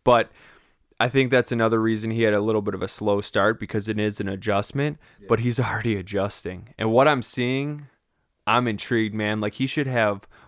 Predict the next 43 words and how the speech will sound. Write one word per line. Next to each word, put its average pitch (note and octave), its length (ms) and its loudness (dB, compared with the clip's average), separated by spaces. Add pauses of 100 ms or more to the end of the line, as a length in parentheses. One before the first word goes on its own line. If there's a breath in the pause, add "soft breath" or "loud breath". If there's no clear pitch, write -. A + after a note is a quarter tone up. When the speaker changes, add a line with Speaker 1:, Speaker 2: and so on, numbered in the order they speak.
(120)
Speaker 1:
way A2+ 300 2
more B2+ 260 2
assists G#2+ 760 -4 (180)
per A#2+ 180 -2
game, A#2+ 320 -2
too, A2 280 -4
if A2 100 -8
we A2 120 -2
were G#2 120 0
actually G#2 300 -4
hitting G#2 280 -4
our G2 140 -6
shots, G2+ 400 -4
because G2 320 -10
he C#3 420 -2 (640 soft breath)
finds A#2 480 0
the G#2+ 100 -4
open G#2 320 -2
man. F#2+ 400 -8
He A2+ 140 -4
really A2+ 300 4
does. F#2+ 380 -2
He's A#2+ 140 -2
almost, C#3+ 460 2 (280 loud breath)
at A2 200 0
points, C#3 420 2
he's A#2 160 -4
almost A2+ 420 0
too D3 160 4
passive, G#2+ 480 0
but G#2 120 -6
he's G2+ 100 -6
trying A#2 240 -4
to A2+ 60 -6
get G#2+ 180 -4
everyone G#2 540 -2
together. G#2+ 400 -2
He's G2+ 180 -6
trying G#2+ 220 -6
to G2 80 -6
play G2+ 220 -6
team G2+ 360 -8
ball. G#2 460 0